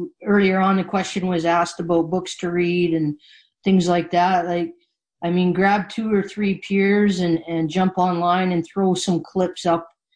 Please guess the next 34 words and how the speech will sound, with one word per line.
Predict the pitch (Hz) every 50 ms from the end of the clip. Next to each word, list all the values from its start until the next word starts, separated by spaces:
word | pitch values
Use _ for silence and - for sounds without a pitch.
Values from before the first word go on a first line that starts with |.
| _ _ _ _ 170
and | 170 170 165
talk | 170 180 175 185 180 -
about | 175 165 180 180 170
what | 175 175 165
you're | 170 165 160
seeing | - - - 185 175 180 180 175 170
on | 170 165 160
the | 156
habit | 147 170 170 170 165 170 170 165 -
side. | - - 180 165 170 170 170 165 165 - _ _ _ _ _ _ _ _ _ - -
Um, | 160 160 160 165 160 160 156 156 156 - -
I | 175 180
would | 175 185 196 190 180 -
suggest | - 202 180 151 156 185 196 202 202 196 - -
that | 196 180
a | 175
lot | 175 180 180 190 190
of | 190 -
people | - 190 180 185 190 180 175
have | 175 175 170 165
trouble | - 190 180 190 190 208 190
diving | 160 170 170 165 165 165 170 165 156
down | 160 160 165 165 165
to | 165 156
the | 156 147
habits. | 147 160 156 160 160 165 156 147 - -
They | - 156 156
just | 156 175 165 - - -
see | 175 170 165
where | 160 165 165 160
the | 147 143
system | - - 226 220 - - 190 170 170
broke | 151 160 160 156 - -
down | 143 139 139 139 143